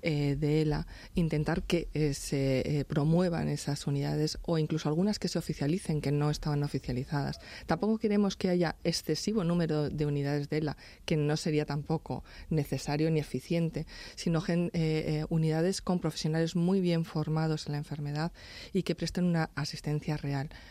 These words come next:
con un número de teléfono que los pacientes desde su domicilio en un momento determinado puedan estar, entrar en contacto, como pasa, por ejemplo, en el hospital donde está Alberto, y puedan llamar a la enfermera gestora de casos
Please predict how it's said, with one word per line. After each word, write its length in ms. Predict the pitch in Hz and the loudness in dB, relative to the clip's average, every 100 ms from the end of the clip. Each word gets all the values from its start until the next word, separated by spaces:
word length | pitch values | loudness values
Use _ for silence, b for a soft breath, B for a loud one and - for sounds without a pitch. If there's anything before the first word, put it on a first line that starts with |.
| B | B
con 160 | - 170 | 0 4
un 100 | 202 | 4
número 200 | 202 196 | 4 2
de 60 | |
teléfono 440 | 190 190 185 196 196 | 2 -2 0 -2 0
que 80 | |
los 160 | 160 156 | -2 -2
pacientes 540 | 151 143 185 190 170 | -6 -4 0 0 -2
desde 200 | 151 151 | -2 -2
su 120 | 143 151 | -2 -2
domicilio 420 | 147 143 185 190 | -2 -2 -2 0
en 60 | |
un 40 | 180 | 2
momento 220 | 170 165 | 0 0
determinado 480 | 165 165 165 165 170 | -2 -2 0 0 0
puedan 280 | 170 156 156 | 0 -2 -4
estar, 360 | 156 156 151 B B | -4 -4 -4 B B
entrar 240 | - 151 156 | -2 0 0
en 60 | |
contacto, 420 | 170 165 175 - - | 0 -2 -4 -6 -6
como 180 | 147 | -6
pasa, 240 | - 147 165 | -6 -6 -6
por 120 | - | -6
ejemplo, 280 | 151 175 175 | -4 -4 -2
en 60 | |
el 60 | 139 | -4
hospital 400 | 139 143 - 139 B B B - | -4 -4 -4 -4 B B B -6
donde 200 | 160 147 | -2 -2
está 480 | - 156 147 147 | -2 -2 0 0
Alberto, 840 | - - - 151 147 170 202 185 196 B B | -2 -6 -2 0 2 0 -2 -2 -4 B B
y 160 | 190 190 | -2 0
puedan 300 | - 180 190 | 2 2 4
llamar 260 | 196 202 | 4 4
a 40 | 190 | 2
la 200 | 170 160 | 2 0
enfermera 400 | 156 165 156 160 | 0 -2 0 0
gestora 300 | 165 - 175 | -2 -2 0
de 120 | 175 | 0
casos 360 | - 175 190 | -2 -2 -2